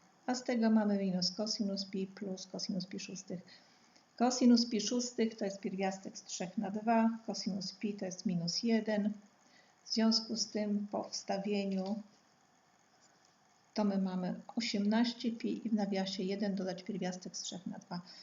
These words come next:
I to jest nasza odpowiedź, o, szukana objętość. Jeszcze tylko teraz omówimy przypadek, co by było, gdyby nasz warunek w zadaniu nie był z mniej-,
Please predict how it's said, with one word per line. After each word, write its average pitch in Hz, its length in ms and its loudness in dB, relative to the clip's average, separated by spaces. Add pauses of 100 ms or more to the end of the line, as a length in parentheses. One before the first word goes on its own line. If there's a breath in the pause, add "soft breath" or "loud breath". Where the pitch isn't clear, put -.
(280 loud breath)
I 226 80 6
to 277 180 2
jest 269 260 0
nasza - 340 -2
odpowiedź, 202 760 -4
o, 185 200 -2
szukana 175 540 -4
objętość. - 800 -4 (2500 loud breath)
Jeszcze 269 340 4
tylko 233 400 2
teraz 240 440 0 (120)
omówimy 220 540 6
przypadek, 214 840 0 (240)
co 294 240 2
by 240 140 4
było, 196 600 4 (440)
gdyby 214 680 4 (500)
nasz 208 340 4
warunek 220 440 6
w - 60 -10
zadaniu 196 580 0
nie 214 140 -2
był 202 180 2
z 202 300 -2
mniej-, 208 380 0